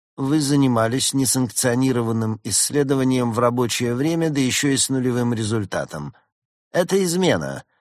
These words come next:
Ваша единственная забота — создание оружия для защиты Империи путем завоевания вражеских территорий.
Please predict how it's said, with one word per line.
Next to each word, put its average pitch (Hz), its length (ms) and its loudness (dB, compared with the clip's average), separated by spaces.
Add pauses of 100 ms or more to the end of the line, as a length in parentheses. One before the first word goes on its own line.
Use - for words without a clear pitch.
(340)
Ваша 175 260 6
единственная 165 720 2
забота — 160 460 4
создание 151 580 4
оружия 151 540 4
для 147 180 2
защиты 151 500 2
Империи 147 460 2
путем 147 360 2
завоевания 147 600 4
вражеских 139 520 2
территорий. 117 600 -2